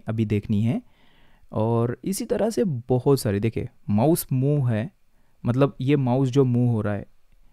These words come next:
ये मूव हो रहा है तो उसकी भी इवेंट हमें मिलती है। माउस मूव होने के बाद अगर कुछ हमें एक्शन लेनी है तो वो भी आप कर सकते हो, ठीक है, माउस मूव जो है उसको यूज़ करके।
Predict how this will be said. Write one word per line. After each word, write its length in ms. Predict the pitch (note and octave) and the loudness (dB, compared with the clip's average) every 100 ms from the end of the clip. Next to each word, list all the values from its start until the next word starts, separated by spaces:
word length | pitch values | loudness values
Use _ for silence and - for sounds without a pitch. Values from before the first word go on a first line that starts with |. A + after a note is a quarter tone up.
| - | -14
ये 600 | - G#2+ C#3+ E3 F#3 - - - - - | -4 2 4 4 2 -2 -14 -20 -14 -2
मूव 200 | C#3 D3+ | 2 2
हो 80 | C#3 | 2
रहा 100 | D3 | 0
है 60 | |
तो 140 | C#3+ D3+ | 0 0
उसकी 300 | C#3 - F3+ | -2 -4 -4
भी 220 | D#3 F#3 | -2 -2
इवेंट 340 | - B2+ C#3 - | -2 0 0 -2
हमें 180 | C3 | -2
मिलती 340 | C3 A#2+ G#2+ G#2 | 0 -2 -2 -6
है। 180 | F#2+ - _ - - - | -6 -10 _ -20 -20 -4
माउस 340 | A2+ B2+ E3+ - | 0 2 0 -2
मूव 240 | C3 C#3 D#3 | 0 2 2
होने 220 | C#3 C#3 | 2 0
के 100 | D3 | 0
बाद 220 | C#3 C#3+ | 0 -2
अगर 220 | - C3 C3 | -2 -2 -2
कुछ 280 | - C#3+ - | -4 -6 -2
हमें 280 | C3 C#3 | -2 0
एक्शन 320 | C3+ A#2+ - C#3 | 0 -2 0 0
लेनी 320 | C3 B2+ C3+ | 2 2 2
है 300 | B2 A2 - _ _ _ _ - - | 0 -2 -4 _ _ _ _ -20 -6
तो 80 | A#2 | -2
वो 180 | A2+ A#2 | 2 4
भी 200 | C3 D3 | 4 2
आप 240 | B2+ A#2+ - | 0 -2 -2
कर 180 | A#2+ A2 | -4 -2
सकते 340 | A2+ - A#2 | -6 -6 -6
हो, 180 | F#2 - _ - | -6 -8 _ -14
ठीक 160 | A#2+ | -4
है, 80 | F3+ | -2
माउस 340 | E3 A2+ B2 - | 0 0 0 -2
मूव 200 | A#2+ A#2 | 0 0
जो 160 | A2+ A2 | 0 -2
है 180 | A#2 D#3 | -2 -4
उसको 320 | A2+ - A#2+ | -8 -2 0
यूज़ 260 | G#2 G#2 | 0 -4
करके। 340 | - G2 - | -6 -8 -6